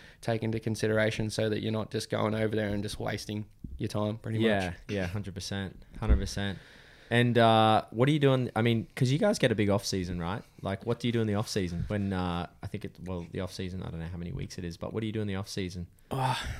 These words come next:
Speaker 1: off season's usually, it comes along at about Oct-, end of October, November, December. Obviously, that's the period we get. So obviously, you got, um, Christmas and all that stuff in there, and, um,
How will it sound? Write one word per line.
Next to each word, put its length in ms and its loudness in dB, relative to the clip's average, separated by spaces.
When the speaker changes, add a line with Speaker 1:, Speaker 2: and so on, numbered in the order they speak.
Speaker 1:
off 180 4
season's 400 6
usually, 760 4
it 60 -10
comes 300 4
along 300 6
at 80 4
about 400 4
Oct-, 400 -2
end 220 4
of 80 6
October, 400 4
November, 400 0
December. 540 4
Obviously, 280 2
that's 260 0
the 80 0
period 360 6
we 120 0
get. 340 6
So 180 6
obviously, 400 8
you 180 4
got, 320 6
um, 380 6
Christmas 540 2
and 60 2
all 100 4
that 180 2
stuff 340 6
in 100 2
there, 320 6
and, 180 2
um, 580 0